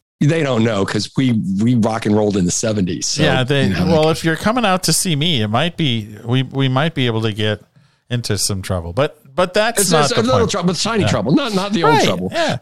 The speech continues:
Speaker 1: But, but I think that that, but what I would do then is I want the F one fifty Power Boost as a chase vehicle,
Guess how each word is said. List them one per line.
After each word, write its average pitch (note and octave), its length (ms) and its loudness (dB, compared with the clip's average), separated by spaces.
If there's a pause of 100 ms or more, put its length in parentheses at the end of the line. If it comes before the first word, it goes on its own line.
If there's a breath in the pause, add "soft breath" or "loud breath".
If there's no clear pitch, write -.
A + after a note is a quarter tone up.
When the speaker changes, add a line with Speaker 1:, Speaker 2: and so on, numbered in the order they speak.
Speaker 1:
But, D3 300 -2 (200)
but C#3+ 260 -4
I D3+ 160 -6
think E3+ 220 -4
that B2 120 -6
that, C#3 380 -2
but D3+ 160 -2
what D3 120 2
I D#3 100 -4
would C3 200 0
do B3 220 2
then G#2+ 440 0
is G#2 140 -2
I C3+ 120 -4
want F3+ 200 2
the - 160 -2
F C3 180 -6
one B2 140 2
fifty B2 260 -4
Power D3 320 0
Boost G2+ 420 -2 (220)
as A#2 460 -4
a A2+ 120 0
chase - 360 -2
vehicle, E2+ 520 -4